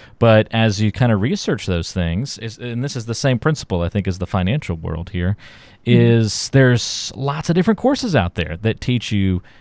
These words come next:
Speaker 1: how to, let's say, learn WordPress or something like that. But they're not all created equal by any stretch of the imagination. So finishing one course is not the same as finishing another course that was offered.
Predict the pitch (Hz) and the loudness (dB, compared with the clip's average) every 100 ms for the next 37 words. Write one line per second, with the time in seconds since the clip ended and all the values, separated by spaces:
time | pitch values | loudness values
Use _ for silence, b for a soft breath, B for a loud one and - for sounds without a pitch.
0 | b - - 104 101 - 110 95 90 90 | b -10 2 4 4 2 2 2 2 0
1 | 113 104 - 95 85 78 107 95 90 87 | -2 -4 -2 -2 -2 0 2 2 2 -2
2 | 85 - 78 76 - 98 - 92 82 82 | -4 -4 -6 -6 -8 -6 -2 -4 -2 -6
3 | 82 - 80 82 b b b b - 117 | -6 -6 -8 -8 b b b b 2 4
4 | 117 120 131 151 151 - 143 131 107 135 | 4 4 6 6 2 0 -2 -2 -2 -6
5 | - 95 92 90 98 95 92 90 117 - | -6 -4 0 2 2 2 -2 -2 0 0
6 | 92 90 87 90 92 107 78 80 - 92 | 0 0 0 0 0 0 -4 -6 -2 -2
7 | 85 131 131 - 104 104 98 131 127 101 | 0 2 2 2 0 2 2 2 0 -2
8 | 87 87 - 98 101 98 92 92 90 85 | -2 -2 -6 -4 -2 -2 -4 -4 -2 -4
9 | - 95 - 90 90 107 101 87 85 - | -2 -2 -2 -4 -2 -2 -2 -4 -6 -6
10 | 69 73 85 80 - 64 | -8 -6 -6 -8 -8 -10